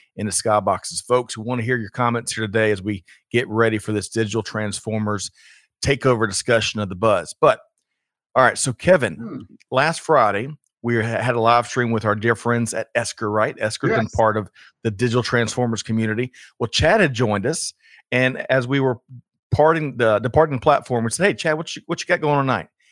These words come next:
Speaker 1: He goes, "I'm gonna take my wife out for a steak and an adult beverage." I said, "Well, hey, Chad,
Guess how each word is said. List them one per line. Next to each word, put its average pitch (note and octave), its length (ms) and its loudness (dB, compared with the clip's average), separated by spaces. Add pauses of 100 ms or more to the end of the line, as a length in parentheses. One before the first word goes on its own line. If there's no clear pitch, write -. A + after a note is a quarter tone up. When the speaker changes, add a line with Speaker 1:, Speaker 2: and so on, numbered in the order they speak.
(160)
Speaker 1:
He B2 120 -6
goes, A2+ 180 0
"I'm C#3+ 100 -4
gonna E3+ 140 -4
take C3+ 240 -2
my B2+ 100 0
wife A2+ 340 0
out F2 280 -2 (320)
for - 220 -8
a G#2 60 -8
steak - 600 -4 (240)
and A#2 100 -2
an A2+ 80 0
adult A2 400 0
beverage." F2+ 400 -2
I F2+ 60 -2
said, G#2 180 -4
"Well, A#2+ 180 4
hey, A#2 80 0
Chad, C3 320 0